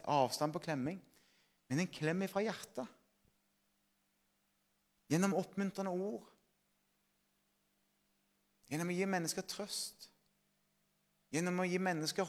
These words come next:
håp. Gjennom å dele byrder med mennesker. Gjennom å ta en telefon.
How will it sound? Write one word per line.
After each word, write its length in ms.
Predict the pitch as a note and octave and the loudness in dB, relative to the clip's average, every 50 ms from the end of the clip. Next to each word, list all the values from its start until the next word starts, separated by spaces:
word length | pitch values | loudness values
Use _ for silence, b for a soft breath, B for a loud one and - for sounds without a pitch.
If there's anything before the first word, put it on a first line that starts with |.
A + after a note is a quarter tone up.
| - - | -2 -2
håp. 480 | F3 F#3+ B3 B3+ - - - - - - _ _ _ _ _ _ _ _ _ _ _ _ _ _ _ _ _ _ _ _ - | -2 -2 -2 -2 -6 -8 -14 -16 -16 -20 _ _ _ _ _ _ _ _ _ _ _ _ _ _ _ _ _ _ _ _ -2
Gjennom 240 | C3+ D#3 E3 E3+ F3+ | 0 0 2 0 0
å 60 | D#3+ | 0
dele 480 | D3+ F3+ F#3+ F3+ E3+ D#3 D3 D#3+ F3+ F#3+ F#3 E3 - - - - _ _ | 2 4 4 4 4 2 2 4 4 4 4 0 -2 -10 -20 -20 _ _
byrder 380 | C#3+ E3+ F3+ D#3+ C#3 B2 D3+ E3 | 2 4 4 4 4 4 4 2
med 120 | F#3 F#3+ F#3 | 2 0 -2
mennesker. 420 | E3 D3 D#3 D3 - - - - - - _ _ _ _ _ _ _ _ _ _ _ _ _ _ _ _ _ _ _ _ - | -2 -2 -4 -6 -6 -6 -10 -14 -14 -18 _ _ _ _ _ _ _ _ _ _ _ _ _ _ _ _ _ _ _ _ -2
Gjennom 200 | B2+ C#3 D#3 E3 | 0 0 0 0
å 40 | D#3 | -2
ta 140 | D3 D3+ | 0 0
en 100 | E3 F3 | 0 0
telefon. 540 | E3 E3+ E3+ F3 - - - - - - - | -2 -4 -4 -6 -8 -10 -12 -12 -12 -12 -16